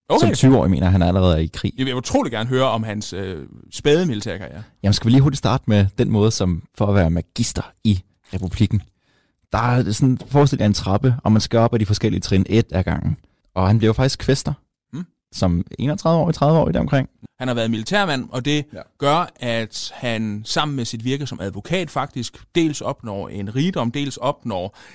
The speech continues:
Speaker 1: det, at han faktisk godt kan blive valgt til nogle bestemte positioner, som i sidste ende får ham ind i senatet.
Speaker 2: Ja, lige præcis. Han stiger stille og roligt op ad den her trappe.
Speaker 1: Ja, og han bliver, øh, det, vi på dansk kalder ridder. Og, øh, nu begynder hans politiske karriere.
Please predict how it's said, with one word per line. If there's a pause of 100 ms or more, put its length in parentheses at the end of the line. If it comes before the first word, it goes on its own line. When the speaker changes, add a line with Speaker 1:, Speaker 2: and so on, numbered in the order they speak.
(160)
Speaker 1:
det,
at
han
faktisk
godt (300)
kan (520)
blive
valgt
til
nogle
bestemte
positioner,
som
i
sidste
ende (160)
får
ham
ind (320)
i (220)
senatet. (320)
Speaker 2:
Ja,
lige
præcis.
Han (160)
stiger
stille
og
roligt
op
ad
den
her
trappe. (200)
Speaker 1:
Ja, (100)
og
han
bliver, (120)
øh,
det,
vi
på
dansk
kalder
ridder. (360)
Og,
øh,
nu
begynder
hans
politiske
karriere.